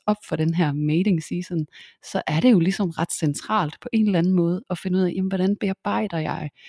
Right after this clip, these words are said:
hvis jeg så lige pludselig står lige nu med heartbreak, virkelig tunge hjertesorger, og slet ikke kan se for mig, at der skal ske noget andet i mit liv. Så på den måde, så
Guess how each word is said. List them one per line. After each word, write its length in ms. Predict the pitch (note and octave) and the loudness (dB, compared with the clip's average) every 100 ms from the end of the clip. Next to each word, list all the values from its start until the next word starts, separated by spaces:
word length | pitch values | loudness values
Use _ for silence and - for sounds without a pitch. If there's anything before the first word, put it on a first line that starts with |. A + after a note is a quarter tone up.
| - _ | -20 _
hvis 200 | F#3 - | -2 -2
jeg 80 | E3 | -4
så 120 | F3 | -2
lige 160 | F3+ E3+ | -2 -2
pludselig 360 | D#3+ - D#3 | -4 -4 -8
står 320 | - F#3+ E3 | -2 0 2
lige 320 | D3+ D#3+ E3 F3 | 4 4 4 4
nu 180 | G#3+ - - - _ - | 4 2 -8 -20 _ 4
med 360 | F3 E3+ E3+ F3+ _ - - - | 8 8 6 -2 _ -20 -12 -4
heartbreak, 500 | E3 E3 - - E3+ - - _ F3+ F3 | -4 -4 -6 -8 -8 -14 -20 _ -6 0
virkelig 540 | E3+ D3+ - E3 C#3+ _ - | 0 0 -4 -6 -6 _ -6
tunge 460 | - E3+ E3 E3 - _ | 2 4 4 2 -4 _
hjertesorger, 720 | D#3+ D3 D#3+ - D#3+ D#3 E3 - - - | -2 -2 -2 -4 -4 -2 -4 -6 -16 -6
og 120 | - F3 | -4 2
slet 180 | F#3+ | 4
ikke 120 | E3+ - | 4 2
kan 140 | D3+ | -4
se 280 | - F#3+ E3+ | 0 0 0
for 180 | - D3+ | 0 -2
mig, 180 | D3+ C#3+ - - - | -2 -6 -12 -20 -2
at 260 | E3+ D3+ | 0 2
der 60 | E3 | -2
skal 200 | - D#3+ | -4 -8
ske 260 | - F3 D#3+ | -4 -2 0
noget 200 | D#3 D3+ | 0 0
andet 180 | D#3+ | 2
i 60 | E3 | 0
mit 160 | D#3+ D#3+ | 0 -2
liv. 220 | D3+ - _ - - - | -2 -4 _ -20 -20 -16
Så 500 | - D#3+ D3+ D3+ D#3+ | 0 4 4 2 -2
på 100 | - | 2
den 200 | A#3 A3 | 4 6
måde, 160 | G3 | 6
så 120 | F#3 | 2